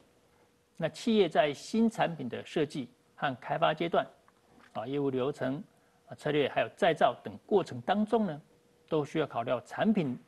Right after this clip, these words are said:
的哪些零件需要由供应商来提供，哪些供应商呢会是企业的一些重要供应商。那这些问题的解决呢，也就是企业的供应商战略，哦，确立的一个过程，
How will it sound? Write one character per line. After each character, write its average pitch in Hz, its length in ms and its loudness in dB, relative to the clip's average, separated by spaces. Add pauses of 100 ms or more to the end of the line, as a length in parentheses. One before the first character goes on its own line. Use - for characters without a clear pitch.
的 131 80 -4
哪 123 380 -2
些 208 160 4
零 165 160 0
件 190 160 4 (420)
需 - 260 -4
要 170 140 6
由 127 260 0 (120)
供 185 180 0
应 151 80 -4
商 135 140 -4
来 107 100 -4
提 - 140 -18
供， 104 180 -8 (840)
哪 - 140 0
些 220 180 0
供 247 200 4
应 233 80 6
商 226 220 4
呢 175 180 -2 (220)
会 196 140 2
是 175 100 -2
企 - 280 -2
业 190 100 4
的 139 120 -4 (140)
一 135 80 -12
些 127 160 -4 (140)
重 123 280 0
要 127 160 -2 (440)
供 117 180 -4
应 107 60 -8
商。 104 180 -10 (720)
那 - 120 -2
这 196 140 2
些 208 60 4
问 233 140 6
题 170 100 2
的 151 100 2
解 123 240 -4
决 131 140 -4
呢， 135 220 -4
也 120 120 -8
就 180 200 2
是 190 120 -2
企 - 300 -2
业 202 100 4
的 123 120 -6 (100)
供 180 180 -4
应 180 160 -2
商 180 320 0 (200)
战 170 240 2
略， 170 180 0 (520)
哦， 107 140 -8 (120)
确 196 240 0
立 160 100 -2
的 110 80 -10
一 110 60 -12
个 - 120 -16
过 240 320 -2
程， - 160 -12